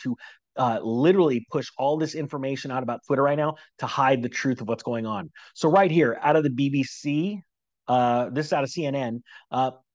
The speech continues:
Musk, Elon Musk says he's cut about eighty percent of Twitter's staff. Says right here, Elon Musk has laid off more than six thousand people at Twitter since taking over the company, he told the B B C in a rare interview late Tuesday.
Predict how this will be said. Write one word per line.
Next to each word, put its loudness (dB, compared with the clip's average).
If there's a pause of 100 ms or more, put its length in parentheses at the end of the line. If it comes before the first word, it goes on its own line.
(160)
Musk, -2
Elon -2
Musk -2
says -4
he's -10
cut -2
about -2
eighty -4
percent -4
of -6
Twitter's -2
staff. -2 (500)
Says 2
right 2
here, 0 (220)
Elon 2
Musk -2
has -6
laid -2
off 0
more -2
than -6
six -6
thousand 0
people -2
at -6
Twitter -2 (180)
since -4
taking -2
over 2
the -2
company, -4
he -4
told 0
the -2
B -2
B -2
C -6
in -4
a -2
rare -2
interview -4
late -6
Tuesday. -2